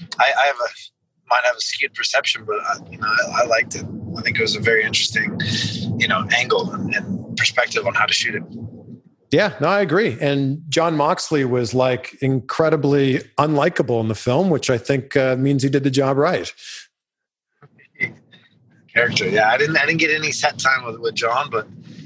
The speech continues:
Speaker 1: he seemed like, like a good dude. Seemed like he, he can play his, play his role for sure.
Speaker 2: You know, when you look at everything that you've done, including fighting, but everything else, you're like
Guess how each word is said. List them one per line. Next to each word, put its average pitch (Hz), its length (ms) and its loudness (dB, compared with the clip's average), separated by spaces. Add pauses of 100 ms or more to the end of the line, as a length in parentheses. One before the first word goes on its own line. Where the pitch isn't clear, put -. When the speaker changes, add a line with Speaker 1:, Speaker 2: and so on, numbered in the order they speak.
(180)
Speaker 1:
he 117 80 -10
seemed 131 260 -4
like, 123 160 0 (400)
like 120 180 -4
a - 60 -6
good 120 220 -2
dude. 110 280 0 (400)
Seemed 127 180 -4
like 117 120 -2
he, - 100 -2 (200)
he 117 100 -4
can 107 160 -6
play 117 240 0
his, 110 120 -4 (200)
play 123 140 0
his 113 120 -2
role 120 220 2 (240)
for - 140 -2
sure. 113 240 -2 (480)
Speaker 2:
You - 540 0
know, 180 80 4
when 175 120 2
you 190 80 2
look 330 240 2
at 175 160 -2 (140)
everything 165 600 2
that 143 240 0
you've 127 280 0
done, 127 540 0 (220)
including 185 560 4
fighting, 143 360 2
but 139 100 2
everything 156 320 2
else, 123 380 0
you're 175 120 4
like - 420 0